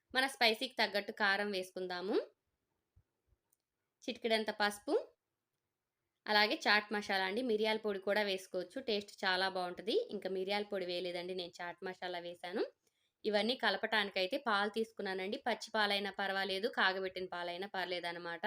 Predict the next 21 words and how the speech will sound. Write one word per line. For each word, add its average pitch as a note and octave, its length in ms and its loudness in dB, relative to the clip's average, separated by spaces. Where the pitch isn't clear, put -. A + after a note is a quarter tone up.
నాలుగు A#3+ 280 8
స్పూన్లు C#4 340 2
పాలు A#3 280 12
వేసుకొని A#3 480 8
ఉప్పు, B3 240 4
కారం G#3+ 340 8
మొత్తం G3+ 260 2
మిక్స్ G#3 240 2
చేశానండి. G#3 580 6
పాలు A3 320 10
ఎందుకు A3 260 6
వేసుకున్నారు G3 600 4
అనుకోవచ్చు. F#3 640 4
ఎగ్గులోకి G#3+ 580 8
పాలు G#3+ 340 12
వేసి G#3+ 300 10
బీట్ G#3 260 8
చేసామంటే F#3+ 600 6
చాలా F#3+ 340 8
ఫ్లఫీగా G3+ 500 8
పొంగిద్దనమాట. F#3 800 6